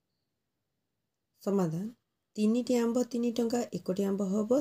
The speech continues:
ତିନି ହରଣ ତିନି କେତେ? ଏକ ଟଙ୍କା। ସେଇଭଳି ଚାରିଟି କମଳା ଯଦି ତିନି ଟଙ୍କା, ଅର୍ଥାତ୍ ତିନିଶହ ପଇସା, ଏକଟି କମଳାର ଦାମ ତିନିଶହ ହରଣ ଚାରି, ପଚସ୍ତରୀ ପଇସା। ସେମିତି ପାଞ୍ଚଟି ଲେମ୍ବୁର ମୂଲ୍ୟ ଯଦି ତିନି ଟଙ୍କା ହୁଏ, ଅର୍ଥାତ୍ ତିନିଶହ ପଇସା,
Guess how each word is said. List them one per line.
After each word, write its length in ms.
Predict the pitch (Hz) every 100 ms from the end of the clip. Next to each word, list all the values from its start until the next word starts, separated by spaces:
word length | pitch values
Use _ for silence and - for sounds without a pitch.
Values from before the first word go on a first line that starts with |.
| -
ତିନି 260 | 196 190 190
ହରଣ 240 | 190 190
ତିନି 200 | 185 196 208
କେତେ? 200 | 269 190
ଏକ 120 | -
ଟଙ୍କା। 260 | 165 165 165 -
ସେଇଭଳି 320 | 214 214 220
ଚାରିଟି 420 | - 185 180 214
କମଳା 340 | 226 220 220 226
ଯଦି 240 | 233 220
ତିନି 220 | - 214 208
ଟଙ୍କା, 340 | 214 180 180 185 _ - -
ଅର୍ଥାତ୍ 260 | 185 226 220
ତିନିଶହ 360 | 214 220 226 240
ପଇସା, 300 | 240 233 247 - _ _ 180
ଏକଟି 300 | 180 185 190
କମଳାର 460 | 190 190 190 196
ଦାମ 160 | 202 240
ତିନିଶହ 380 | 233 196 185 190 185
ହରଣ 200 | 185 185
ଚାରି, 280 | 190 196 339
ପଚସ୍ତରୀ 540 | - 170 165 - 170
ପଇସା। 320 | 185 165 - 170 - _ _ -
ସେମିତି 220 | 208 214
ପାଞ୍ଚଟି 500 | - 185 185 233 240
ଲେମ୍ବୁର 320 | 240 220 226 226
ମୂଲ୍ୟ 240 | 214 226
ଯଦି 300 | 226 226 -
ତିନି 140 | 190
ଟଙ୍କା 280 | 185 208 214
ହୁଏ, 160 | 202 202
ଅର୍ଥାତ୍ 300 | 190 - 190
ତିନିଶହ 360 | - 185 202 226 226
ପଇସା, 340 | 196 185